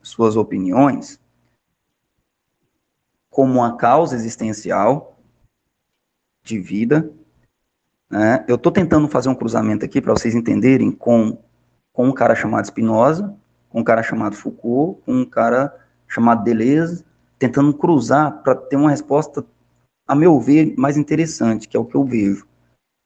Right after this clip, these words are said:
Então, vamos lá, pra responder primeiro, por que tem pessoas e a racionalidade. Nenhuma teoria racional explica isso.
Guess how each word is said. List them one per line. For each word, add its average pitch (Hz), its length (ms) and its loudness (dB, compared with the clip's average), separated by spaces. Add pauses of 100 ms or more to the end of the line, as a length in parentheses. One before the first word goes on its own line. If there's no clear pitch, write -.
(120)
Então, 156 300 2
vamos 170 260 2
lá, 107 180 4
pra - 240 0
responder 156 640 4
primeiro, 117 640 0 (220)
por 190 380 6
que 202 200 2
tem 202 220 0
pessoas 156 920 2 (280)
e 139 140 6
a 147 40 6
racionalidade. 131 720 0
Nenhuma 208 340 6
teoria 240 300 4
racional 190 580 2
explica 226 340 0
isso. 123 360 -2